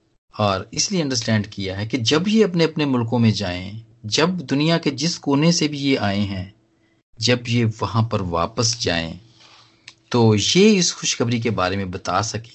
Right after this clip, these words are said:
ये बता सकें कि पाक रूह का नज़ूल के बारे में ये गवाह बन सकें, इसके भी गवाह बन सकें कि पाक रूह का नज़ूल हुआ और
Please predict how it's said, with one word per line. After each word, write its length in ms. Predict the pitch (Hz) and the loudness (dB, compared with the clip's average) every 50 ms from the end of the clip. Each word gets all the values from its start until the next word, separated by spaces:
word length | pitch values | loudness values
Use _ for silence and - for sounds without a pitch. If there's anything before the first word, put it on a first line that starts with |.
| - | -8
ये 140 | - 110 135 | -2 -2 0
बता 320 | 147 151 - - 143 151 165 | 0 0 0 2 4 4 4
सकें 320 | 170 - 175 - 185 175 | 2 0 -4 -4 -6 -6
कि 100 | 175 196 | -6 -6
पाक 360 | 180 - 127 120 120 117 117 | -2 2 2 2 2 2 0
रूह 140 | 143 147 147 - | -4 -6 -4 -4
का 80 | - 139 | -4 -2
नज़ूल 560 | 127 110 101 90 98 107 127 147 135 107 - | -2 -2 -2 -2 -2 -2 0 0 0 -2 -4
के 160 | 113 - 139 | -4 -2 0
बारे 260 | 135 120 104 101 107 | 2 2 2 2 2
में 120 | 117 123 127 | 2 2 2
ये 260 | 123 127 139 156 156 - - - - - _ - 110 | 2 2 2 0 0 -2 -8 -20 -20 -20 _ -8 2
गवाह 340 | 107 120 117 127 156 196 | 4 6 8 8 8 8
बन 160 | 220 208 185 160 | 8 6 4 4
सकें, 360 | - - 117 110 - 107 - | 2 0 -2 -4 -4 -8 -6
इसके 300 | 110 110 - - - 233 | -4 -4 -2 0 2 2
भी 120 | 226 240 | 2 4
गवाह 220 | 214 196 160 151 147 | 4 4 4 4 4
बन 140 | 131 110 | 2 0
सकें 360 | 98 - - 98 95 - 95 92 _ _ _ _ _ _ _ _ _ - | -2 -4 -8 -10 -12 -14 -18 -20 _ _ _ _ _ _ _ _ _ -14
कि 80 | - 110 | -12 -8
पाक 320 | 113 113 113 117 117 117 117 | -4 0 0 2 0 0 -4
रूह 120 | 120 113 113 | -8 -8 -6
का 140 | 113 110 | -4 -4
नज़ूल 440 | 104 98 92 87 92 98 95 98 98 | -4 -4 -6 -8 -10 -10 -10 -10 -10
हुआ 480 | 87 - 98 90 85 82 80 85 - - _ _ _ _ _ _ _ _ _ - - | -10 -10 -10 -8 -8 -8 -8 -10 -12 -18 _ _ _ _ _ _ _ _ _ -12 -6
और 360 | 104 98 95 92 87 90 - | -2 0 0 0 -2 -4 -10